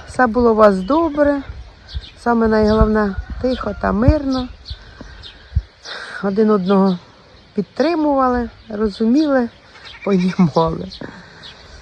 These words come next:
Простими словами, так як є. А я сижу, гуляю своїми <laughs> козочками. Берік, Берік. Викосили вчора двір,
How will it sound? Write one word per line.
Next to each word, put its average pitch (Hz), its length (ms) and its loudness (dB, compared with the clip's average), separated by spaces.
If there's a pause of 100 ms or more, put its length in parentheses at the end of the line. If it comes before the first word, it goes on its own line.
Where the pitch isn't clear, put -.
(260)
Простими 302 460 2
словами, 175 680 0
так 254 240 -6
як 185 220 -6
є. 165 100 -6 (1700)
А 302 80 0
я 294 160 6
сижу, 226 380 4 (680)
гуляю 202 500 10
своїми 208 600 8 (560)
<laughs> - 560 -8
козочками. 220 880 4 (440)
Берік, 285 360 4 (460)
Берік. 240 320 4 (1400)
Викосили 220 500 -2
вчора 226 380 2
двір, 277 320 4